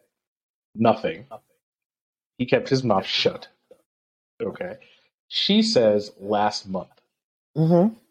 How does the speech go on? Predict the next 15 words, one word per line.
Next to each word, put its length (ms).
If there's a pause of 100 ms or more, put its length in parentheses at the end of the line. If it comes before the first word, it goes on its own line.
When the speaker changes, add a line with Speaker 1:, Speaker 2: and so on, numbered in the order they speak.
(120)
Speaker 1:
Here's 680 (140)
the 80
problem. 560 (840)
Speaker 2:
Here's 520
the 160
clincher. 540 (2250)
Speaker 1:
You 100
do 160
not 200
shit 360
where 80
you 200
eat. 340 (920)
Speaker 2:
No. 300 (560)
Speaker 1:
Okay. 320